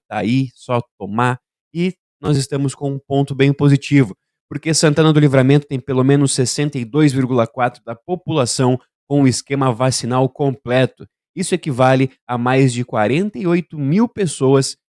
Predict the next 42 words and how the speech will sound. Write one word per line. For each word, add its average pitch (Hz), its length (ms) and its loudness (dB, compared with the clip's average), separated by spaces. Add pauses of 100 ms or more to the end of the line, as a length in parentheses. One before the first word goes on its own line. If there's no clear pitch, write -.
(140)
que 135 100 -12
não 165 180 -4
abriram 143 400 -4
mão 117 220 -2
da 123 100 0
imunização 120 720 0 (180)
e 135 60 -8
buscaram 123 480 0
atendimento 113 640 -2
nas 110 140 -6
unidades 107 360 -2
de 107 140 -6
saúde 135 500 2 (220)
ou 143 160 0
nos 139 140 2
espaços 117 440 -6
montados 107 540 -6
para 107 200 -6
campanhas 113 460 -4
específicas, - 800 -4 (300)
como 151 180 0
a - 20 4
aplicação 131 480 -6
da 120 100 -4
dose 110 280 -2
de 117 80 -6
reforços, 104 720 -2 (300)
eh, 104 160 -2
de 113 100 0
reforço 131 640 2
para 113 220 0
idosos. 104 600 2 (920)
De 151 60 2
acordo 147 380 2
com 139 140 0
os 127 120 2
dados 127 300 0
da 120 40 -12
Secretaria 117 400 -12
Estadual 107 360 -6
de - 80 -12
Saúde, 123 420 2